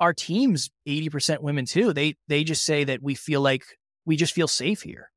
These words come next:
I, I don't know. I don't know how to replicate that. I think it's just based on, at this point, we have so many episodes. So if you, if you hear me, you're gonna hear a pretty consistent version of Kev. You can only fake it for so long.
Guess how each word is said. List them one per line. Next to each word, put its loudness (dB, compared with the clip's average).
I, -8
I 2
don't 2
know. 4
I 2
don't 0
know 0
how 0
to 2
replicate -6
that. -4
I -4
think -6
it's -2
just -4
based 2
on, -2
at 0
this 2
point, -4
we 0
have 0
so 0
many -4
episodes. -4
So 0
if -4
you, 0
if -6
you 0
hear 4
me, 0
you're 0
gonna 0
hear 0
a 2
pretty -4
consistent -4
version 0
of -18
Kev. -4
You -8
can 2
only -2
fake -2
it -10
for -20
so -6
long. -10